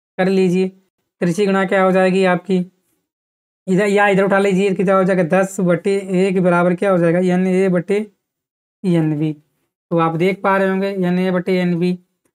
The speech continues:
तो यहाँ से हो जाएगा एन ए अनुपात एन बी बराबर क्या हो जाएगा? दस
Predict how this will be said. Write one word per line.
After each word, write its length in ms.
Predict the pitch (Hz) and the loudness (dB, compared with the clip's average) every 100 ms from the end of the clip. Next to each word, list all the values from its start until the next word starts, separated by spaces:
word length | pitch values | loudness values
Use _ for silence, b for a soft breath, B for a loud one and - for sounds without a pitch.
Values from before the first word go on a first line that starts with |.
| _ | _
तो 60 | 185 | -2
यहाँ 260 | 175 170 170 | 2 2 0
से 120 | 202 | 0
हो 140 | 185 | 0
जाएगा 260 | 170 180 190 208 | 2 2 0 0
एन 220 | 175 180 | 0 0
ए 220 | 180 185 | 0 0
अनुपात 600 | 190 175 165 175 180 180 - | 0 0 0 0 0 0 -4
एन 380 | 185 170 - 175 | 0 0 0 0
बी 280 | 165 165 160 _ _ _ _ _ 180 | 2 0 -2 _ _ _ _ _ -2
बराबर 300 | 175 175 180 | 2 2 0
क्या 180 | 185 | 2
हो 120 | 175 165 | 2 2
जाएगा? 300 | 170 175 180 | 2 0 0
दस 240 | 175 170 | 0 -2